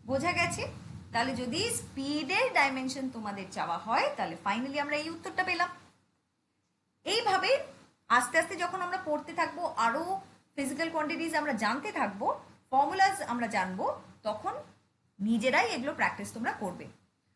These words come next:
For example, কিছু সহজ সহজ example এখানে দিয়েছি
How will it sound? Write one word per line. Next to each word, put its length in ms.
For 120
example, 460
কিছু 180
সহজ 440
সহজ 240
example 380
এখানে 240
দিয়েছি 440